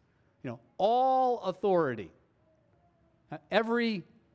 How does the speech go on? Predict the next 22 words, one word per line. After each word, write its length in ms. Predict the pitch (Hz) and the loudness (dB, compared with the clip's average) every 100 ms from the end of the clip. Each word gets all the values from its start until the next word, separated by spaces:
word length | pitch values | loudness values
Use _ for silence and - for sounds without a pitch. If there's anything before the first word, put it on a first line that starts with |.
| _ _ _ _ | _ _ _ _
uh, 300 | 160 147 139 160 | -2 0 -2 -2
the 100 | 147 | -2
right 320 | 147 226 262 | 2 0 0
to 100 | - | -4
rule 520 | 208 214 220 160 143 - | -2 0 0 0 -2 -2
all 320 | 190 233 277 | 0 0 0
things 600 | - 233 135 131 165 - _ _ _ - | -2 -4 -2 -4 -8 -12 _ _ _ -4
has 160 | 175 | -2
been 120 | 165 165 | 0 -2
given 280 | 185 180 | -2 -2
to 140 | 170 170 | -4 -4
me." 360 | 170 147 90 - - | -2 -4 -4 -14 -6
That, 140 | 214 | -4
that's 120 | 233 254 | -2 -4
what 100 | 165 | -6
Jesus 360 | 175 214 180 | -4 -6 -6
is 100 | 185 | -12
claiming. 460 | - 196 185 139 92 _ _ _ _ _ - | -10 -6 -6 -6 -10 _ _ _ _ _ -2
All 480 | 185 233 247 254 | 0 2 2 0
authority 460 | 233 - 151 135 139 | -2 -2 -2 -2 -4
in 140 | 156 | -8
heaven 500 | 131 175 285 294 269 | -8 -2 -2 0 -4